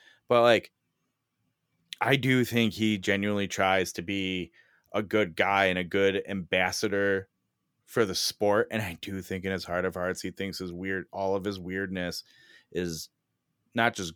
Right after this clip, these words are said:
like, a good, interesting thing for the sport, but it's, like, what the sport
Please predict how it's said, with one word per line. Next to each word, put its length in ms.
like, 240
a 80
good, 440
interesting 480
thing 240
for 140
the 80
sport, 440
but 160
it's, 260
like, 160
what 360
the 100
sport 480